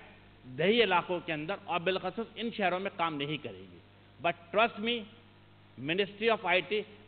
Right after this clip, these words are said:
बला तफरीक रंग और नस्ल और सियासी नजरियों से बालातर होकर तमाम पाकिस्तान और बिलखसूस शहरी सिंध के साथ साथ दही सिंध में भी उसी तरीके से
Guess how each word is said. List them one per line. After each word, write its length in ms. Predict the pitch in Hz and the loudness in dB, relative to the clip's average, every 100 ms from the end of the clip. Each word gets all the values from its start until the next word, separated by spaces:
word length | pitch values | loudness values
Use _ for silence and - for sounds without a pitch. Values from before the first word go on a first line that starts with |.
| - | -6
बला 360 | 120 170 202 214 | -2 2 2 2
तफरीक 640 | - 180 - 180 214 - | 0 -4 -2 -2 -2 -2
रंग 380 | 156 117 180 214 | -8 -4 -2 0
और 80 | 226 | 0
नस्ल 380 | 214 214 214 202 - - | 0 -2 -4 -4 -10 -2
और 180 | 147 180 | 0 0
सियासी 440 | - 180 180 208 | 0 -2 0 0
नजरियों 320 | 196 180 185 | 0 0 -2
से 100 | 185 | -2
बालातर 540 | 175 143 160 185 196 190 | 0 2 2 2 0 0
होकर 240 | 185 196 190 - - - - - | 0 -4 -4 -10 -20 -20 -6 -2
तमाम 640 | 180 190 208 220 220 214 | 0 2 4 4 2 0
पाकिस्तान 760 | - 170 156 180 - 180 190 208 | -2 -2 0 -4 -2 -2 -2 -2
और 200 | - 147 | -6 -2
बिलखसूस 420 | 170 175 156 202 208 - | -2 -4 -4 -6 -6 -8
शहरी 280 | 175 175 196 | -2 -2 -2
सिंध 220 | 202 190 | -4 -6
के 100 | 185 | -6
साथ 220 | 175 160 | -4 -4
साथ 180 | 165 220 | -2 -6
दही 320 | 175 135 202 | -4 0 0
सिंध 240 | 202 175 160 | 0 -2 -4
में 100 | 175 | -6
भी 80 | 202 | -8
उसी 220 | 175 180 | -10 -8
तरीके 360 | 165 160 160 | -6 -6 -6
से 140 | 165 | -8